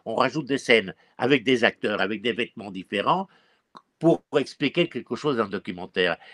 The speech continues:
Et là aussi, c'est une frontière qui a, qui a bougé. Donc, je crois qu'aujourd'hui,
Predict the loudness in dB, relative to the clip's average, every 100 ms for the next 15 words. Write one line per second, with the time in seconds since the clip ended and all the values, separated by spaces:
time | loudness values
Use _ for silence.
0 | -6 4 4 4 2 -2 -4 -8 -10 -8
1 | 0 -2 0 -4 -4 -8 -6 -6 -4 -6
2 | -2 -2 -4 -12 -20 -2 0 2 0 0
3 | 0 -2 -4 -2 -4 -4